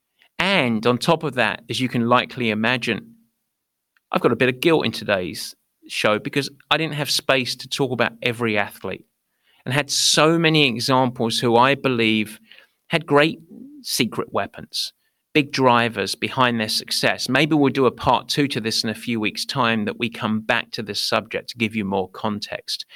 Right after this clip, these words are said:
But the one thing that I did do for you is a little cheat sheet. Some other athletes who spark my eye, athletes that maybe carry an X factor that help them shine,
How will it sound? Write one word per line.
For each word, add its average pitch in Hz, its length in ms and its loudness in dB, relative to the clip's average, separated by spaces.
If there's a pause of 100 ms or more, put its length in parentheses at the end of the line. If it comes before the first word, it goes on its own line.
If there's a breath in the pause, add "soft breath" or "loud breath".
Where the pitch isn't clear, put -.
(300 loud breath)
But 165 120 6
the 156 80 6
one 185 200 6
thing 196 220 4
that 151 120 4
I 131 120 2
did 123 420 2
do 113 200 2
for 95 300 -4
you 104 220 -4 (500)
is 165 140 0
a - 20 4
little 220 200 2
cheat - 320 0
sheet. - 480 -4 (800 soft breath)
Some 156 360 2
other 180 400 4
athletes - 880 -2 (640)
who 160 220 6 (140)
spark - 420 2
my 165 200 2
eye, 165 300 2 (720)
athletes 160 560 -4
that - 160 -4
maybe 135 240 2
carry 135 400 0
an 139 140 2
X - 260 -2
factor - 380 -6
that - 160 -2
help 143 220 -2
them 117 160 -4
shine, 117 500 0